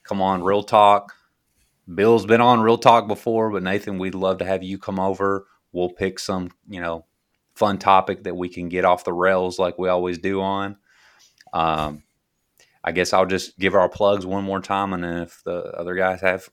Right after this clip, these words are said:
anything, you know, go for it. But, uh, again, thank you to you. Thank you to your audience. We'd love to have you come and join us for an episode of Real Talk. What we've got coming up next is we recorded a twenty-minute episode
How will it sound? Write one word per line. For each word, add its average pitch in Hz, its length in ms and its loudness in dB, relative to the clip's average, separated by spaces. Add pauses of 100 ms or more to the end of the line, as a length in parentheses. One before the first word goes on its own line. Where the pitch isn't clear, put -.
(120)
anything, 98 600 -10
you 82 80 -18
know, 80 120 -18
go 87 200 0
for 104 320 -2
it. 92 140 -8
But, 98 180 -6 (640)
uh, 85 300 -12 (420)
again, 98 540 -4 (720)
thank 107 320 -4
you 107 240 -6
to 98 120 -12
you. 156 340 0
Thank 101 300 -4
you 95 80 -8
to 92 140 -14
your 90 160 -4
audience. 117 640 -4 (400)
We'd 90 180 -6
love 95 200 0
to 95 80 -4
have 98 160 -4
you 95 100 -10
come 98 280 -4
and 90 260 -6
join 95 220 -4
us 95 100 -8
for 98 180 -6
an 95 80 -6
episode 95 400 -4
of 82 80 -14
Real 98 220 -2
Talk. 101 400 0
What 90 160 -6
we've 104 160 -6
got 101 200 0
coming 107 200 -8
up 98 80 -8
next 101 420 -8
is 85 220 -10 (500)
we 120 120 0
recorded 127 680 0
a 87 200 -4
twenty-minute 113 600 -2
episode 123 640 -2